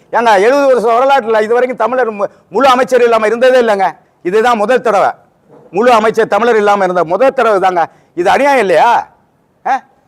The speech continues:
இத்தனை லட்சம் பேர் இந்தியர்கள் தமிழர்கள் இருக்கும்போது ஒரு தமிழ் மந்திரியை போட்டானாங்க, தமிழ் பேசுற மந்திரியா? அப்ப தர மத்த அமைப்புகளை போய்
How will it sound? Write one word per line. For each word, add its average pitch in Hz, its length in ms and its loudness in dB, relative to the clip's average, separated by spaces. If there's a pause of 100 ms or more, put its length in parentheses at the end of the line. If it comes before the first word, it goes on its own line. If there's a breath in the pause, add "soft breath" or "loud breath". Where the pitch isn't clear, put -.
(140)
இத்தனை 233 300 0
லட்சம் 220 280 0
பேர் 254 140 4
இந்தியர்கள் 240 500 0
தமிழர்கள் 240 360 0
இருக்கும்போது 202 360 -2
ஒரு 220 120 0
தமிழ் 262 300 -2
மந்திரியை 214 260 -2
போட்டானாங்க, 180 400 -2
தமிழ் 180 200 -6
பேசுற 143 200 -8
மந்திரியா? 135 280 -2 (960 soft breath)
அப்ப 160 200 -4
தர 262 140 2 (100)
மத்த 240 180 -2
அமைப்புகளை 247 340 0
போய் 208 180 0